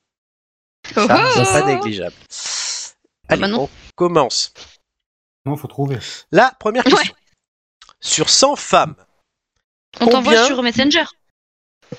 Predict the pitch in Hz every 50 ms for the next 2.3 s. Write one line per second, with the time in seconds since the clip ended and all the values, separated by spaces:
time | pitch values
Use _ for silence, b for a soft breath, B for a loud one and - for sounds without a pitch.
0 | - - 165 170 175 180 247 302 277 262 277 247 208 185 185 170 190 185 185 185
1 | 185 190 196 175 165 185 180 180 190 185 - 208 190 196 190 226 311 302 240 185
2 | 175 175 170 156 165